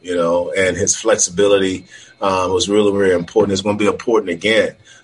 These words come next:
But I think that the thing that he, he has to continue to do is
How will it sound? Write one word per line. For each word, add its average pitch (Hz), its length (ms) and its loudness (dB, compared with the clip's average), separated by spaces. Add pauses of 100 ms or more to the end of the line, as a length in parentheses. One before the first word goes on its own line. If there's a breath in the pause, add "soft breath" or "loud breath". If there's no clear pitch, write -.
But 98 180 2
I 95 40 -4
think 113 220 -2
that 92 260 -4
the 90 100 -10
thing 113 320 0
that 98 140 2
he, 107 580 -4
he 110 220 -8
has 104 240 0
to 95 80 -10
continue 104 480 -2
to 87 100 -2
do 104 400 0 (540 loud breath)
is 104 420 0